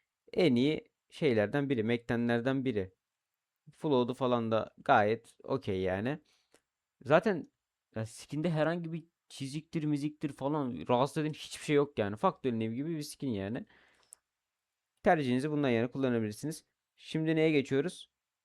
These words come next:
S S G'ye geçiyoruz. Hadi bakalım. S S G'deki tercihimiz de Abyss oldu arkadaşlar. Abyss böyle masmavi, güzel. Elde de güzel duran bir skin. Şöyle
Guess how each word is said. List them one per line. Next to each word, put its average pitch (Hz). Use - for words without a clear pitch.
S 120
S -
G'ye 104
geçiyoruz. -
Hadi 104
bakalım. -
S 160
S -
G'deki 151
tercihimiz 135
de 151
Abyss 139
oldu 107
arkadaşlar. 107
Abyss 139
böyle 117
masmavi, 113
güzel. 113
Elde 113
de 117
güzel 110
duran 104
bir 101
skin. 110
Şöyle 98